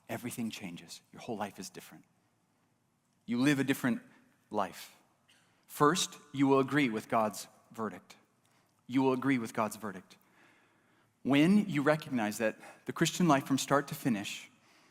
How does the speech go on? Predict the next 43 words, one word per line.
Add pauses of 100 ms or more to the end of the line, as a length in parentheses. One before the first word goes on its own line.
(220)
is
dependent
on
the
grace
and
mercy
of
God, (520)
then
you
can
agree (100)
with
God's (120)
judgment. (1080)
You
can
say, (160)
you
can
say (260)
before
God (140)
and
to
others, (300)
"I
have
sinned
against
God. (480)
I
deserve
the
judgment
of
God, (480)
and
I
need (320)
the
grace